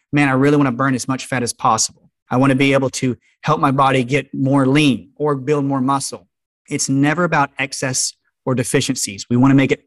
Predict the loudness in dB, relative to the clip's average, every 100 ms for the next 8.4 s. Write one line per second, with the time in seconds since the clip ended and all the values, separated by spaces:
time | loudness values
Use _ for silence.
0 | -4 0 2 0 -4 -8 -6 0 0 0
1 | -4 -12 _ _ -2 2 4 2 -2 _
2 | _ -2 0 -2 -2 0 0 0 -4 -6
3 | -4 -4 -4 -6 -6 -4 -2 0 0 0
4 | -4 -4 -2 -2 -4 -16 _ _ _ _
5 | -8 -2 -2 0 0 0 0 -2 -2 0
6 | 0 0 0 0 0 0 -2 -2 -2 -4
7 | -8 -10 -10 -6 -6 -2 2 2 2 0
8 | 2 2 2 -2